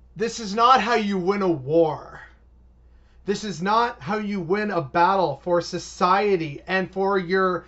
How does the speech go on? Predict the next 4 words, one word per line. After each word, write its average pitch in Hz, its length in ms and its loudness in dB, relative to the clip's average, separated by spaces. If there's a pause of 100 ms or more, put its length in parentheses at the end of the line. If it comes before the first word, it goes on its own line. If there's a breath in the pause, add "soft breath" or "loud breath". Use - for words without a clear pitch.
(520 soft breath)
own 214 240 0
health 190 480 2 (380 soft breath)
and 175 280 0
well-being. 196 1040 0